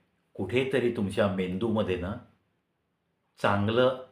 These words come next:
काहीतरी चांगले विचार असावे लागतात. कुठेतरी तुमच्या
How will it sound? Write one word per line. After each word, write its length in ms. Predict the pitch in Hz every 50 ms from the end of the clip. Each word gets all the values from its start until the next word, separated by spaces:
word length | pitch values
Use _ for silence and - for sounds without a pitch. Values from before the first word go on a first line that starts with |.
| _ _ _ _ _ _ _ _ _ _ _ _ _ _ _ _ _ _ -
काहीतरी 400 | 104 95 92 98 - 147 147 160
चांगले 320 | 156 135 110 104 107 117
विचार 340 | 107 101 98 - - 113 107
असावे 380 | 107 98 - 107 95 82 82 85
लागतात. 320 | 85 85 - - - 82 - - _ _ _ _ _ _ _ _ _ _ _ _ _ _ -
कुठेतरी 440 | 113 107 101 143 143 143 156 156 156
तुमच्या 540 | 151 - 127 113 104 - 127 123 123 123